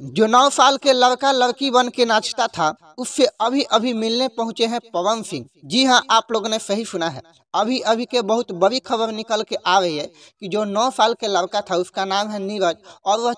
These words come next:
चांदनी कुमारी से जो है फेमस हो चुका है। वह नौ साल का लड़का है, लेकिन लड़की बन के नाचता है, इसीलिए उसका दो दो नाम पब्लिक दे दी है। पहला तो उसका ओरिजिनल नाम है नीरज और दूसरा पब्लिक उसको चांदनी कुमारी से पहचानती है, जानती है।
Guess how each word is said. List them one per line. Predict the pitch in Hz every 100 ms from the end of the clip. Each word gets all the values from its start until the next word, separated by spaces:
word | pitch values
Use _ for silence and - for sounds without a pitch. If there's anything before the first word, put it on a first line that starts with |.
| -
चांदनी | 208 226 247 262
कुमारी | 254 214 208 220
से | 226
जो | 214
है | 214
फेमस | - 170 175
हो | 147
चुका | - -
है। | 120 - _ - 156
वह | 165
नौ | 214
साल | 240 240
का | 226 220
लड़का | 208 202 226
है, | 233
लेकिन | 226 233 214
लड़की | 185 196 262
बन | 220 220
के | 214
नाचता | 190 180 - 196
है, | 165 - _ -
इसीलिए | 220 254 247 240
उसका | 233 - 220
दो | 180 208
दो | 196 240
नाम | 208 185 208 185 -
पब्लिक | 240 247 254
दे | 185 156
दी | 139
है। | 131 - - _ 185
पहला | 202 233
तो | - 240
उसका | - 226
ओरिजिनल | 220 214 202 233 226
नाम | 202 214
है | 196
नीरज | 220 202 196 - - -
और | 196
दूसरा | 190 233 226 226 226 226 _ 208
पब्लिक | 202 240 247
उसको | 240 - 233 - _ -
चांदनी | 190 220 240 233
कुमारी | 233 202 214
से | 214
पहचानती | - 202 196 185 180 214
है, | 214
जानती | 165 147 143 160
है। | 117